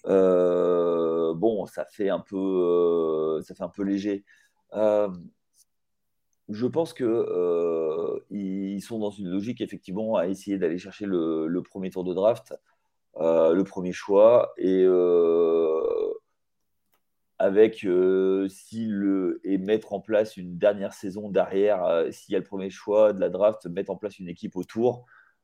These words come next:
euh, surtout si c'est, euh, Victor Wembanyama, donc, euh, mettre, euh, tout autour de lui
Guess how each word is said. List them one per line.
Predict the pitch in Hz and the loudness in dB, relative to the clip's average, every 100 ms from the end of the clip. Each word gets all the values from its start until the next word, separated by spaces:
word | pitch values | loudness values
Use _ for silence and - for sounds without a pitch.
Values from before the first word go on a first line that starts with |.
| _ _ - | _ _ -6
euh, | 87 85 82 82 80 80 | -2 0 0 -2 -2 -4
surtout | 78 92 110 | -6 -14 -14
si | 101 | -16
c'est, | 82 90 | -10 -2
euh, | 82 82 | -2 -2
Victor | 82 - 85 | -6 -8 -6
Wembanyama, | 78 78 85 78 76 101 110 - _ _ | -6 -2 -4 -2 0 2 2 -4 _ _
donc, | 87 90 - | -8 -8 -4
euh, | 90 85 85 82 85 80 82 78 76 78 76 | 0 2 2 2 2 0 0 0 0 -2 -6
mettre, | 82 98 - 92 | -6 -6 -6 -8
euh, | 82 80 | -6 -6
tout | - 107 | -12 -14
autour | 90 90 | -10 -8
de | 85 | -6
lui | 87 92 104 120 | -4 -4 -4 -6